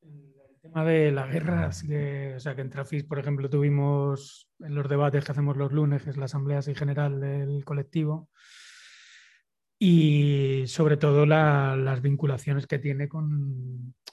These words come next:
cómo está formateando la subjetividad aquí y ahora, ¿no? Es decir, que realmente como todo el lenguaje,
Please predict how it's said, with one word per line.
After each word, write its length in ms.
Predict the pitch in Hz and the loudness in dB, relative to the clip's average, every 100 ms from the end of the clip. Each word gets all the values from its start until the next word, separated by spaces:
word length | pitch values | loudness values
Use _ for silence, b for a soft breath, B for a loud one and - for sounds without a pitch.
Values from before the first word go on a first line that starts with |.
| _ | _
cómo 220 | 151 143 | 0 0
está 180 | 143 143 | 0 -4
formateando 680 | - 147 147 147 139 143 151 | -2 0 0 -2 -2 -2 -2
la 100 | 147 | -2
subjetividad 640 | 151 156 147 135 131 135 | -6 -8 -8 -8 -6 -6
aquí 220 | 139 147 147 | -8 -4 -4
y 60 | |
ahora, 360 | 135 151 139 127 | -2 -4 -6 -8
¿no? 220 | 143 180 | -10 -10
Es 100 | 147 | -12
decir, 140 | - - | -18 -14
que 560 | 139 131 131 127 131 | -14 -12 -12 -12 -12
realmente 480 | 131 131 131 131 135 | -12 -10 -8 -8 -8
como 220 | 135 131 | -8 -10
todo 180 | 123 135 | -8 -8
el 60 | 135 | -6
lenguaje, 800 | 135 135 135 - 143 139 139 | -6 -6 -8 -8 -6 -4 -6